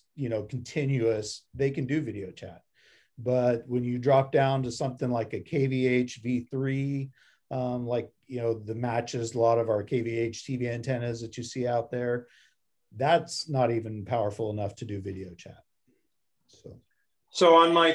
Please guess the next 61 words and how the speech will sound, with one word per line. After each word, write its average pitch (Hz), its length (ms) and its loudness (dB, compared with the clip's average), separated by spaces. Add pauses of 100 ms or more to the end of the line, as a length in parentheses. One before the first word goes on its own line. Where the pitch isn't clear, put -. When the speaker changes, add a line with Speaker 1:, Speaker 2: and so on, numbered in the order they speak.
Speaker 2:
thirty 185 280 6
foot 165 200 2 (100)
Tollycraft, 139 640 0 (360)
I'm 131 140 -2
not 143 200 2
gonna 131 160 0
be 127 140 4
able 123 180 4
to 120 80 -2
do 120 180 0
Zoom 123 280 -2
calls 104 420 -2
for 110 140 -6
a 104 100 0
while. 104 300 -2 (500)
Speaker 1:
I'd 160 140 2
be 160 100 8
happy 151 360 4
to 135 80 -2
put 135 180 2
a 127 60 4
big 123 400 0
dome 127 360 2
on 123 180 -2
that 127 260 -6
thing. 139 360 -2
I 127 60 -8
mean, 120 200 0
I 123 100 0
Speaker 2:
<laughs> 120 140 2
Yeah, 139 280 6
the 120 100 2
whole 170 200 6
Speaker 1:
assuming 175 280 8
Speaker 2:
boat 185 60 10
Speaker 1:
there's 170 140 8
Speaker 2:
would 160 140 0
be 160 60 2
Speaker 1:
enough 160 140 8
Speaker 2:
going 151 180 6
like 156 140 8
Speaker 1:
room. 170 120 2
Speaker 2:
this. - 520 4 (160)
Speaker 1:
Yeah. 165 180 6
Speaker 2:
Yeah. - 280 0 (260)
Speaker 1:
<laughs> - 240 -6
I'm 180 160 8
assuming 196 480 6
there's 175 220 8
enough 170 280 6
room 170 260 6
on 156 140 4
that 151 220 6
arch. 147 300 4
We 185 100 -2
can 175 140 -6
probably 151 300 4
squeeze 117 380 -4
something 113 340 -4
up 104 200 -4
there. 110 280 -2